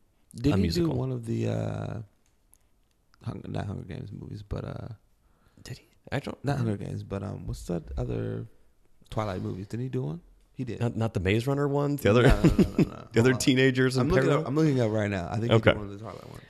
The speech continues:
Speaker 1: Hold on.
Speaker 2: So, for those people who, who are unaware who else is in this movie, you have Emma Watson, Dan Stevens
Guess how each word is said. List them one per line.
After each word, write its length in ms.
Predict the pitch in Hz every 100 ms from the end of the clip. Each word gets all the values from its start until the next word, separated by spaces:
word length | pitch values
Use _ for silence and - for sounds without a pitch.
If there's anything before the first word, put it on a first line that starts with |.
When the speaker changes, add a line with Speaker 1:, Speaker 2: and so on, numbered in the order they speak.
| _ -
Speaker 1:
Hold 40 |
on. 80 | 110
Speaker 2:
So, 400 | 143 120 110 - - 131
for 100 | 139
those 220 | 160 165 131
people 340 | 127 110 95
who, 380 | 95 98 98 -
who 120 | 113
are 180 | 117 107 - _ _ 143
unaware 380 | 127 101 101
who 220 | 139 160 87
else 240 | 92 -
is 100 | 95
in 60 | 92
this 180 | 90
movie, 300 | 95 90 117 - - -
you 60 | 127
have 80 | 123
Emma 160 | 156 143
Watson, 560 | 104 98 - 98 95 - 95
Dan 280 | 110 110
Stevens 640 | 113 107 98 95 95 95